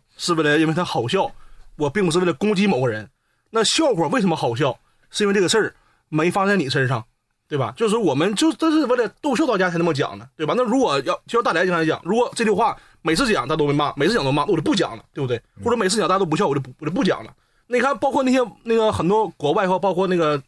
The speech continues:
冒犯段子，他们之所以那么讲，一直讲，一直讲，就是因为大家会笑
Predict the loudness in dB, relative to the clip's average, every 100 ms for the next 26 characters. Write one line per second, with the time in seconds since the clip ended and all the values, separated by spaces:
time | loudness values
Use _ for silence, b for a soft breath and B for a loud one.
0 | _ _ -4 0 0 0 0 -2 -6 b
1 | b b -4 -2 0 2 2 2 0 0
2 | -2 -6 _ _ -2 0 2 0 0 2
3 | 0 -2 -2 0 2 2 2 0 -4 -2
4 | -2 0 0 -2